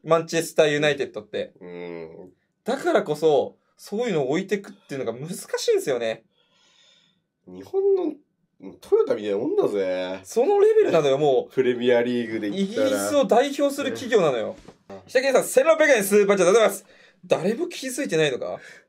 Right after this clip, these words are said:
Speaker 1: 今日の後半からが改革のスタートラインだってことに。ということで、このマインド、
Speaker 2: 来た。
Speaker 1: このマインドですよ、マジで。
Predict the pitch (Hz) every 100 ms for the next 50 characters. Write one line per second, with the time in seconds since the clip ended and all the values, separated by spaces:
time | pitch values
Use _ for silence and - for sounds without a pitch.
0 | _ _ _ - 190 139 - - 143 143
1 | 131 139 131 110 - - - _ - -
2 | 151 160 156 156 160 151 151 - - 196
3 | 190 196 202 202 196 143 117 131 131 -
4 | 120 - 131 143 123 113 - _ _ _
5 | _ _ _ _ _ _ _ _ - 101
6 | 98 - 190 - - - 285 381 311 294
7 | 269 254 240 247 - _ - - - -
8 | 269 285 277 277 277 277 269 269 262 240
9 | 185 165 147 113 -